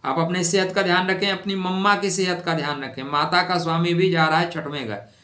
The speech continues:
छठवां है क्या? हॉस्पिटल। अब मैं हॉस्पिटल जा रहा हूँ।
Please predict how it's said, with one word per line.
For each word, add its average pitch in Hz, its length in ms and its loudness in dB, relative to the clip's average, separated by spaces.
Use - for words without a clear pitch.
छठवां 185 340 -2
है - 180 -2
क्या? - 180 -12
हॉस्पिटल। 117 460 -8
अब 196 160 4
मैं 202 240 4
हॉस्पिटल 165 600 2
जा 117 200 0
रहा 127 220 -2
हूँ। 95 220 -8